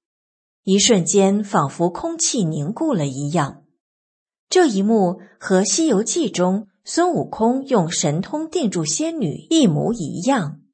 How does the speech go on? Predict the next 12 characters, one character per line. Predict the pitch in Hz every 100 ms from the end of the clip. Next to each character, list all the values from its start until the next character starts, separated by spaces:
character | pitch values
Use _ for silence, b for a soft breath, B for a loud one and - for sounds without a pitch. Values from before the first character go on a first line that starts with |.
| _ _ _ _ _ _ _ _ _
期 | - 202
间， | 190 196 185 196 b b b
他 | 240
几 | 247 247 135
次 | - 339 254
努 | 151 -
力 | 285 220 165
想 | - 175 240
摆 | 151 -
脱 | - 330
窘 | 339 - 151
境， | - 240 185 143